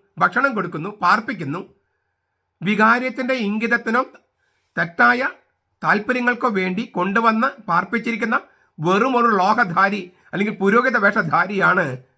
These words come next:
അവര്. ഇതൊരു വല്ലാത്ത അവസ്ഥയാണ്. നിങ്ങൾ ഓരോ ഇടവകക്കാരും ഉണർന്ന് പ്രവർത്തിച്ചില്ലെങ്കിൽ,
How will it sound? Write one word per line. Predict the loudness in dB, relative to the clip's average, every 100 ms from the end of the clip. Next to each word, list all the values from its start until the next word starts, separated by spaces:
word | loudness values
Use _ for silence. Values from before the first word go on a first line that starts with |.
| _ -6
അവര്. | 0 0 0 -8 _ _ _ _ _ _ _ _ _ _ _ _ _ _ _ _ _ _ _ _ _ _ _ _ _ _ _ _ _ _ _ _ _ _ _ _ _ _ _ _ _ _ _ _ _ -2
ഇതൊരു | 0 2
വല്ലാത്ത | 0 2 0 0
അവസ്ഥയാണ്. | -4 -4 -4 -4 -4 -8 _ _ _ _ _ _ -2
നിങ്ങൾ | 0 4 4 2 -2 -4
ഓരോ | 0 2 4 4
ഇടവകക്കാരും | 4 2 2 0 4 4 4 -2 -8 _ _ _ _ _ _ _ _ _ _
ഉണർന്ന് | -2 2 4 4 2
പ്രവർത്തിച്ചില്ലെങ്കിൽ, | -2 -2 -2 -2 -4 -4 -2 0 0 0